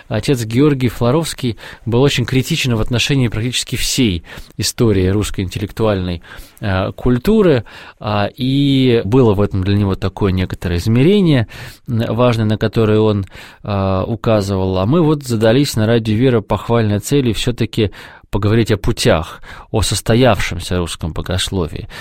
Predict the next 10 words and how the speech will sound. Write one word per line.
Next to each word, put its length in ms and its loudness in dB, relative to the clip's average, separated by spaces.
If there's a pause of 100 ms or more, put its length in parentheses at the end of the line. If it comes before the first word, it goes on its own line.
(180)
И 380 0
всю 180 -2
неделю 460 2
говорили 680 2
о 300 2 (320)
различных 880 0 (240)
областях 640 4
этого 220 0
большого 480 2
явления. 640 0